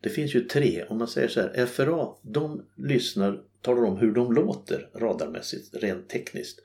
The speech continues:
Eh, F S, försvarsstabens, eh, Und, eller vi kan väl ta F-, eh, flygstabens Und, de talar om, eh,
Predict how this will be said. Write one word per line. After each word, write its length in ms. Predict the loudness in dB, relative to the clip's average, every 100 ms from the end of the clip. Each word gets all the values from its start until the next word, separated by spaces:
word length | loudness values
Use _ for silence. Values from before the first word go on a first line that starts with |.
| -20 -20 -20 -20 -20 -20 _
Eh, 180 | -4 -2 -2
F 300 | -4 -4 2
S, 220 | 2 4 -6 _ -20 -20 -20 _ _ _ _ _ -2
försvarsstabens, 1200 | 0 0 0 -2 0 0 0 0 0 -2 -4 2
eh, 360 | 4 4 0 -4 -14 _ _ _ -4 -4 -4 -20 -20 _ _
Und, 560 | -2 0 0 -2 -6 2
eller 140 | 6
vi 60 | 6
kan 160 | 4 0
väl 80 |
ta 160 | 4 4
F-, 220 | 4 0 -10
eh, 280 | -12 -10 -14 -16 _ _ _ _
flygstabens 600 | -6 -6 -2 -2 0 2
Und, 240 | 2 0 2
de 180 | 2
talar 340 | 2 -2 0 2
om, 280 | 2 0 0
eh, 180 | -2